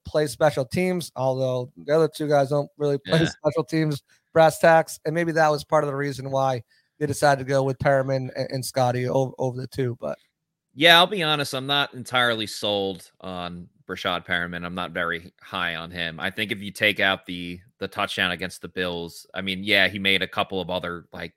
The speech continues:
Speaker 2: you know, two catch games late
Speaker 1: I
Speaker 2: in
Speaker 1: think
Speaker 2: the
Speaker 1: Cyril made
Speaker 2: season,
Speaker 1: it.
Speaker 2: but
Speaker 1: Him, probably.
Speaker 2: yeah, I mean, it's, yeah, like, Cyril outplayed him, but of course, you know, injuries always play into it. But with Scotty, I think,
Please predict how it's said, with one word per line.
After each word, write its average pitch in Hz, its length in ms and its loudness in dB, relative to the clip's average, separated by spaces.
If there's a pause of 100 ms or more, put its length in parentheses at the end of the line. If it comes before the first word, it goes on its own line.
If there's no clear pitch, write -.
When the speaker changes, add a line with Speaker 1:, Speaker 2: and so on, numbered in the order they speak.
Speaker 2:
you 90 120 -14
know, 82 240 -10
two 104 160 -10
catch 92 420 -2
games 85 640 -12
late 90 180 -4
Speaker 1:
I - 40 -8
Speaker 2:
in - 20 -16
Speaker 1:
think - 120 -6
Speaker 2:
the 85 60 -6
Speaker 1:
Cyril 202 240 2
made 151 80 0
Speaker 2:
season, 82 300 -6
Speaker 1:
it. 123 100 -8
Speaker 2:
but 85 300 -4 (180)
Speaker 1:
Him, 139 180 -2
probably. 123 240 2
Speaker 2:
yeah, 143 200 10
I 127 60 6
mean, 139 160 2
it's, - 180 -16 (160)
yeah, 120 320 6
like, 104 180 -2
Cyril 120 560 0 (380)
outplayed 110 440 0
him, 127 280 2
but 110 100 -2
of 107 140 -10
course, 135 340 -2
you 113 80 -10
know, 104 140 -4
injuries 98 480 -6 (340)
always 107 240 -4
play 101 240 -6
into 101 240 -8
it. 92 160 -8
But 151 220 0
with 247 100 -6
Scotty, 156 600 -2 (160)
I 107 100 -2
think, 220 360 -10